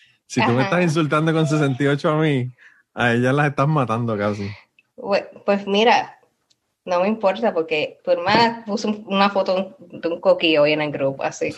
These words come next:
Speaker 2: que
Speaker 1: para que tú veas. Es que le quitaste el cariño. Le
Speaker 2: Sí.
Speaker 1: retiraste el cariño, bendito, pobrecito.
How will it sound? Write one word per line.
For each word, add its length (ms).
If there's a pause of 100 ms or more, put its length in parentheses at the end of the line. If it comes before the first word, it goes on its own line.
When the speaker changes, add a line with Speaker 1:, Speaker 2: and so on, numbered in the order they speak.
Speaker 2:
que 80
Speaker 1:
para 80
que 120
tú 160
veas. 500
Es 60
que 360 (680)
le 80
quitaste 340
el 120
cariño. 520 (800)
Le 60
Speaker 2:
Sí. 60
Speaker 1:
retiraste 420
el 120
cariño, 380
bendito, 360
pobrecito. 480